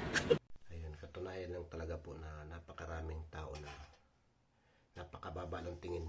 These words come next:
sa tulad namin mga construction boy. Kung sino-sino man po kayo, shout out po sa inyo. Ganun ang kababa ang tingin mo sa mga construction boy. Mababa ng asahod, sabi nyo.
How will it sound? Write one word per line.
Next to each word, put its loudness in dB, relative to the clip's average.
sa -12
tulad -2
namin 2
mga 2
construction -4
boy. -6
Kung -6
sino-sino 2
man 6
po 0
kayo, 0
shout 0
out -2
po -2
sa -2
inyo. 2
Ganun 0
ang -2
kababa 0
ang -6
tingin -4
mo -4
sa -6
mga -4
construction -12
boy. -14
Mababa 0
ng 4
asahod, 4
sabi -2
nyo. -2